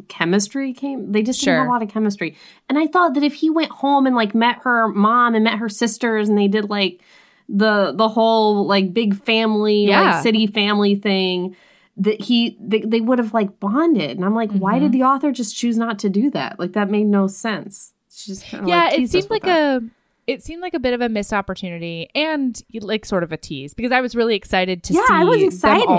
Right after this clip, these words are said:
Speaker 1: excited.
Speaker 2: together.
Speaker 1: Yeah.
Speaker 2: And then you didn't even get to see anything. It just sort of cut to the next morning, right?
Speaker 1: Mm-hmm.
Speaker 2: Yeah. So
Speaker 1: Yeah.
Speaker 2: they go back <laughs> and, oh,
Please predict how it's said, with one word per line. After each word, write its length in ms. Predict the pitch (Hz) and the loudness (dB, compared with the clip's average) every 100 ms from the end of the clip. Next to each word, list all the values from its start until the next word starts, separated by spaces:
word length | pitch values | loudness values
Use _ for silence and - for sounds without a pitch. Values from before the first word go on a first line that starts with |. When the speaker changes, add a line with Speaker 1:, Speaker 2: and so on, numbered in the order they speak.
| 170 | 0
Speaker 1:
excited. 60 | |
Speaker 2:
together. 640 | 175 156 151 139 127 131 - _ _ | -6 -4 -6 -4 -8 -10 -18 _ _
Speaker 1:
Yeah. 720 | 262 349 480 508 392 165 202 202 | 0 0 0 0 0 0 -4 -4
Speaker 2:
And 180 | - 277 | -2 2
then 160 | 349 403 | 0 0
you 120 | 320 | -2
didn't 200 | 277 302 | -2 -4
even 260 | 302 269 240 | -2 -2 -2
get 180 | 240 240 | -4 -4
to 120 | 240 | -6
see 800 | - 240 220 214 208 196 196 - _ _ _ _ _ _ _ _ _ _ | -4 -4 -4 -4 -6 -6 -8 -12 _ _ _ _ _ _ _ _ _ _
anything. 420 | 226 285 262 175 151 | -2 0 -2 -6 -8
It 80 | |
just 140 | 185 220 | -8 -6
sort 100 | 233 | -6
of 80 | - | -6
cut 300 | - 226 - | -6 -6 -6
to 80 | |
the 80 | 190 | -10
next 240 | 175 160 196 | -10 -8 -6
morning, 340 | 202 185 123 | -4 -4 -8
right? 240 | 147 254 | 0 0
Speaker 1:
Mm-hmm. 240 | 311 392 440 _ _ - | 2 0 -2 _ _ -10
Speaker 2:
Yeah. 340 | 202 156 143 165 _ _ _ _ _ _ _ _ _ - | -6 -4 -6 -14 _ _ _ _ _ _ _ _ _ -10
So 180 | - 302 294 294 | 0 0 0 -4
Speaker 1:
Yeah. 80 | 294 _ | -10 _
Speaker 2:
they 260 | 247 262 294 | -4 -2 -2
go 180 | 330 311 | -2 -2
back 600 | 214 160 185 _ - - _ _ _ - | -2 -4 -6 _ -20 -20 _ _ _ -4
<laughs> 0 | 294 339 339 359 339 302 _ _ _ _ - | 0 2 2 2 0 -4 _ _ _ _ -6
and, 760 | 240 233 226 220 220 214 208 214 _ _ _ _ _ _ _ - | -4 -2 -2 -4 -6 -6 -8 -8 _ _ _ _ _ _ _ -4
oh, 240 | 294 214 | -2 -2